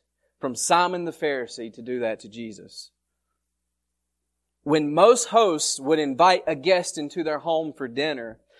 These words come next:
they would provide, they would do either one or two things. They would provide water and rags for the des-, for the guests to clean themselves up, or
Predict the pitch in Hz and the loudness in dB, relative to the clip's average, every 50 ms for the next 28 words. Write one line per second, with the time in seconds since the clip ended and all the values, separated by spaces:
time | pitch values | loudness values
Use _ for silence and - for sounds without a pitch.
0 | _ _ _ _ - 123 165 190 202 202 196 160 - - 175 160 127 156 156 170 | _ _ _ _ -2 2 4 6 6 4 2 0 -2 -4 -4 -2 4 6 6 6
1 | 175 160 190 190 185 170 190 185 185 180 170 165 151 160 180 185 175 160 190 190 | 6 4 2 0 2 2 2 2 2 0 -2 -4 -2 -2 -4 -4 -4 -8 -10 -10
2 | 185 - 220 214 151 120 156 170 180 175 147 - - 160 131 123 160 165 170 170 | -4 -4 -4 -4 -2 0 2 2 2 2 0 -2 -4 -4 4 6 8 8 8 6
3 | 147 135 139 143 151 165 175 185 196 190 185 156 139 143 147 151 160 170 185 196 | 4 4 6 8 8 8 8 6 2 0 0 2 4 6 8 10 8 8 8 6
4 | 214 208 220 - - - _ _ _ _ - 156 135 135 123 120 147 156 165 175 | 4 0 -4 -12 -12 -14 _ _ _ _ -4 -4 -4 -4 -2 2 2 2 2 2
5 | - - - 147 127 - 180 151 139 127 120 139 147 165 175 - - - 165 - | -2 -4 -8 -10 -2 0 0 0 2 2 2 4 4 4 4 2 -4 -6 -8 -8
6 | - - 147 160 160 170 160 151 - - 175 165 151 147 147 156 165 196 214 - | -4 -4 -4 -2 -2 -4 -4 -4 -2 0 0 0 0 0 0 0 0 0 0 -4
7 | - _ _ _ _ _ _ _ _ 202 247 302 277 202 160 147 147 170 190 - | -10 _ _ _ _ _ _ _ _ 8 10 10 10 10 10 8 8 4 2 -2